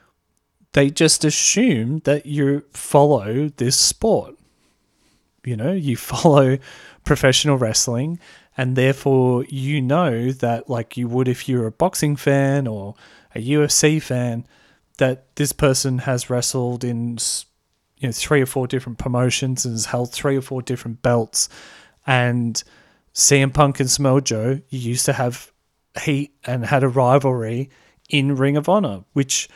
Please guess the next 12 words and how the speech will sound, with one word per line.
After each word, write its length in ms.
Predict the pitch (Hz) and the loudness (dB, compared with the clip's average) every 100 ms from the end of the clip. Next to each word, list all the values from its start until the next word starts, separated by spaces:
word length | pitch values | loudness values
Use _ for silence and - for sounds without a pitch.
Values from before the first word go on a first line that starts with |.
| _ _ _ | _ _ _
also 580 | - 196 - 170 147 131 - | -2 -2 2 4 4 2 0
makes 240 | 143 135 | -2 0
sense 260 | - 151 151 | -2 -2 -2
that 140 | 143 | -2
that 140 | 139 135 | -2 -2
gets 180 | 131 - | -4 -4
pushed 420 | - 247 220 - | 2 2 2 0
because 400 | 147 - 156 - - | -2 0 0 -2 -2
A 120 | 131 | 0
E 80 | 165 | 0
W 540 | 170 120 135 113 147 - _ - | -2 -4 -4 -2 -4 -6 _ -2
owns 600 | 143 160 110 127 160 - | 2 4 2 -2 -4 -8